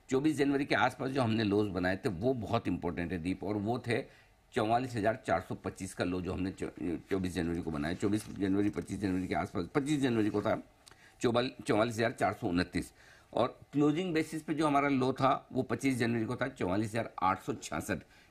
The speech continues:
कल करीबन, करीबन उसी लेवल के आसपास से घूमे, कल का लो था चौवालीस हजार आठ सौ तिरानवे। मैं राउंड फिगर में आपको कर दूं, नीचे में चौवालीस चार सौ है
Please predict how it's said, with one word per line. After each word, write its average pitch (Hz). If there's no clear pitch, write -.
कल 175
करीबन, 165
करीबन 147
उसी 151
लेवल 127
के 117
आसपास 110
से 113
घूमे, 107
कल 104
का 117
लो 98
था 131
चौवालीस 98
हजार 107
आठ 87
सौ -
तिरानवे। 78
मैं 131
राउंड 123
फिगर 139
में 135
आपको 110
कर 87
दूं, 104
नीचे 123
में 156
चौवालीस 131
चार 101
सौ 127
है 120